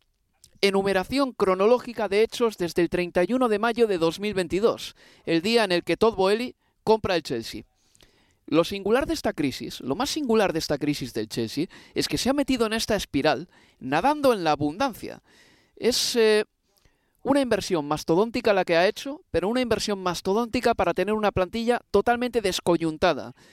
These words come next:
Una plantilla con treinta y un jugadores, con un pilón de cedidos, entre los que destacan Bakayoko, Lukaku, Malo Gusto, que llegó en enero, Andrés Santos, Callum Hudson-Odoi.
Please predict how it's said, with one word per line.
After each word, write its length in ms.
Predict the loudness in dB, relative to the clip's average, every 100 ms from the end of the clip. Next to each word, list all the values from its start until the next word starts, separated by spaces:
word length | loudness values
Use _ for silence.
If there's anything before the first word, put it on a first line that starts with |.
| _ _ _ -2
Una 180 | 0
plantilla 380 | 2 -2 -2 0
con 140 | 0 0
treinta 340 | 0 0 0
y 80 | 0
un 80 | -2
jugadores, 720 | 0 2 2 0 -2 -10 -16 _ _ _ _ _
con 140 | 0 2
un 180 | 0 -4
pilón 400 | -2 2 2 2
de 80 | -2
cedidos, 640 | -4 -4 -2 -4 -8 -12 -10
entre 280 | -8 0 2
los 200 | 2 0
que 100 | -4
destacan 520 | -2 -2 -2 -2 -2
Bakayoko, 680 | -2 -2 2 2 2 -2 -6
Lukaku, 640 | -6 -2 0 -2 -2 -8 -10 _ _ _
Malo 320 | -2 2 2
Gusto, 400 | 2 -4 -4 -4
que 140 | -2
llegó 220 | 0 0 0
en 60 |
enero, 420 | 0 0 2 0 -6 _ _ _
Andrés 360 | -10 -2 0 0
Santos, 580 | -2 -4 -2 -2 -4 -14 _ _ _ _ _ _ _ _ _ _ _ _ _ _
Callum 240 | 2 2
Hudson-Odoi. 760 | 2 -4 -4 -2 0 2 0 0